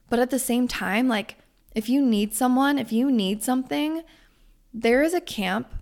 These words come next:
for anything that you might need, right? There's, like, camp, I don't, I need an adult. There's Camp Zendo, which they're camps that, like, if you need help or you're having a bad trip,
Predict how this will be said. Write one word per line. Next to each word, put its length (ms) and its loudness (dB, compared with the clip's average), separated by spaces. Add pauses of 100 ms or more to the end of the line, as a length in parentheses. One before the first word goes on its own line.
for 560 0
anything 400 2
that 100 -4
you 120 -4
might 220 -6
need, 440 -8
right? 440 0 (220)
There's, 260 -4
like, 200 -2
camp, 420 0 (420)
I 120 4
don't, 260 2
I 120 4
need 200 4
an 120 2
adult. 440 0
There's 220 -2
Camp 580 -4 (280)
Zendo, 800 2
which 320 -2 (400)
they're 220 2
camps 380 -2
that, 140 0
like, 280 -2 (760)
if 120 -2
you 60 2
need 140 0
help 360 2
or 80 2
you're 120 2
having 220 0
a 40 -4
bad 240 0
trip, 600 0